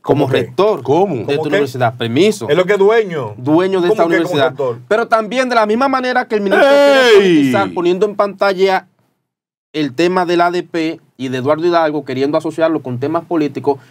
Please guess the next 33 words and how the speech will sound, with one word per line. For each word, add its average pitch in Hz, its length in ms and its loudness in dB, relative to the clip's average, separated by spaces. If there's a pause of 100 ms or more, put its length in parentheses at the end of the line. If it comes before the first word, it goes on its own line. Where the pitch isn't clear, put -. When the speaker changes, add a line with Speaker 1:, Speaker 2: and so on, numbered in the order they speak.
(180)
Speaker 1:
él 143 160 0
debió 160 260 2
poner 170 360 -2
la 160 120 2
situación 156 760 -2
donde 135 260 2
más 151 220 -2
de 165 80 0
mil 160 260 0
novecientos 175 540 -2
millones 160 560 0
de 160 120 0
pesos 151 460 -4 (300)
se 170 220 0
quedaron 160 400 0
bailando 190 540 -2
con 151 180 -2
un 170 100 -4
tema 180 260 0
de 151 60 0
una 175 120 -2
adquisición 190 760 -2 (480)
de 139 80 -2
unas 190 240 0
tabletas 190 640 -2
y 143 80 -8
de 143 60 -4
unos 170 160 -2
equipos 185 340 -4
tecnológicos 180 800 0
que, 196 240 0 (300)
aunque 151 320 -4
sucedieron 165 800 0